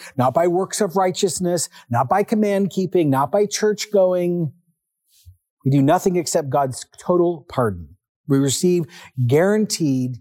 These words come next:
eternal life. All of us are gonna face judgment and give an account for our life and deeds.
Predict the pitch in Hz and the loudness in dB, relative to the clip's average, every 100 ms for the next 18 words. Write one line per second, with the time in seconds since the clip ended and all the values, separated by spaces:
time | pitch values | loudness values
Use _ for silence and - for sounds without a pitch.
0 | _ 117 110 - 156 143 110 90 90 - | _ -10 -6 -2 0 2 0 -4 -12 -20
1 | - _ _ _ _ _ _ _ _ _ | -20 _ _ _ _ _ _ _ _ _
2 | _ _ _ _ _ _ _ _ _ _ | _ _ _ _ _ _ _ _ _ _
3 | _ _ _ _ _ _ _ _ - - | _ _ _ _ _ _ _ _ -20 -18
4 | - - _ _ _ 139 151 185 202 196 | -20 -20 _ _ _ 0 2 2 0 0
5 | 180 160 - 135 117 - - _ _ - | -2 -2 0 -2 -2 -10 -12 _ _ -2
6 | 123 101 95 80 _ _ 127 127 135 139 | -2 -2 -6 -16 _ _ -2 0 0 -2
7 | 123 120 - 123 113 107 95 101 107 78 | -4 -6 -4 -2 -2 -2 -4 -6 -6 -6
8 | - - | -14 -16